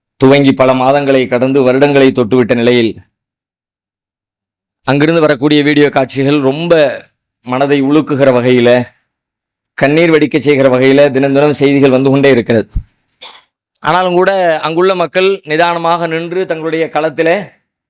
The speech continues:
போராடி கொண்டே இருக்கிறார்கள். அல்லாஹ் அவர்களுக்கு வெற்றியை தர வேண்டும், அவர்களுக்கு, அவர்களின் கால்களை உறுதிப்படுத்த வேண்டும். அதுக்காக நாம எல்லாரும் பிரார்த்திக்க வேண்டும். அது ரொம்ப முக்கியமானது. பெரும்பாலும் அங்கிருந்து வரக்கூடிய உண்மை செய்திகளை தரக்கூடிய எல்லா வாய்ப்புகளையும் இஸ்ரேல் அரசு அடைச்சிருச்சு.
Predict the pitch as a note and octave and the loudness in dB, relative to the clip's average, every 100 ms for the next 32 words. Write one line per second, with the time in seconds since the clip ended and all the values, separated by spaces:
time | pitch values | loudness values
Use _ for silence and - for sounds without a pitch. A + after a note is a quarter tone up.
0 | _ _ - E3+ F#3 F3+ F3 F#3 F3 D#3+ | _ _ 0 4 4 2 0 2 2 2
1 | D#3+ E3+ F3+ E3+ F3+ E3 D#3+ D#3+ E3 E3 | 2 4 4 4 2 2 0 0 0 0
2 | E3+ F3+ D#3+ D#3 D3+ E3+ E3+ D#3+ D#3 C3+ | 2 2 2 2 2 2 4 4 2 2
3 | D#3 D3+ D#3 D3 C3+ C#3+ F3 D#3+ D#3 C#3+ | 2 4 2 0 0 2 4 4 4 2
4 | F3 F3+ E3 C#3+ D3 D3 D#3+ G3 _ _ | 2 0 0 0 0 2 0 -2 _ _
5 | _ _ _ _ _ D#3 E3+ G3+ G3+ F#3 | _ _ _ _ _ -2 2 2 2 2
6 | F3 E3+ F#3+ F3 E3+ D#3+ D3 D3 C#3+ B2 | 2 4 2 2 2 0 -2 -4 -4 -8
7 | - D3 E3 D#3+ D#3+ C#3+ E3 D#3 C#3 A#2 | -2 0 2 2 0 0 0 2 0 -2
8 | - _ _ _ _ _ _ _ _ _ | -6 _ _ _ _ _ _ _ _ _
9 | _ - G#3+ A3 A#3 G#3+ G#3 A3+ A#3 G#3 | _ -2 0 2 0 0 0 0 2 2
10 | E3+ A3 G#3+ G3 G#3+ A#3 F#3+ G#3 G3+ G3+ | 0 -2 0 -2 -2 -2 0 0 2 2
11 | F#3 F#3+ D#3+ F#3+ F3+ F#3+ G#3+ G#3+ F#3 G3 | 2 0 2 2 2 4 4 4 4 0
12 | E3+ F#3+ G#3+ G3 G3+ G3+ F3+ E3+ G3 F3+ | 0 -2 -2 -4 0 2 4 2 2 2
13 | F#3 F3+ D#3 | 0 -2 -6